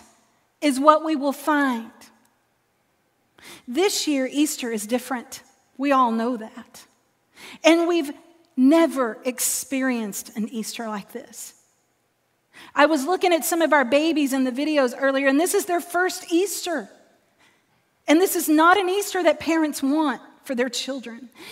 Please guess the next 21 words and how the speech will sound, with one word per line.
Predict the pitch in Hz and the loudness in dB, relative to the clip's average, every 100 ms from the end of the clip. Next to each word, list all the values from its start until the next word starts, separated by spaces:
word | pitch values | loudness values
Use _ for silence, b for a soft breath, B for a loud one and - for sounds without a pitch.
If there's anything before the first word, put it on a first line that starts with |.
| B | B
This | 349 - | 2 2
is | 339 | 2
not | 311 320 370 | 4 6 4
an | 415 | 4
Easter | 349 359 403 - 277 240 - B B B | 2 2 2 -2 -8 -10 -14 B B B
that | 330 | 2
they | 339 339 | 4 2
wanted | 277 320 392 392 | 2 4 4 2
to | 339 | -2
put | 294 330 | -2 0
that | 339 294 | 0 0
sweet | - - 359 311 | -2 -2 0 2
baby | 330 359 339 311 | 2 2 2 2
in | 294 | 0
a | |
dress | 240 254 294 311 - | -2 0 2 0 -2
with | 277 | -4
a | 247 | -2
bow | 233 294 277 262 | 2 4 4 2
and | 262 254 | 0 0
go, | 254 254 233 | 2 2 0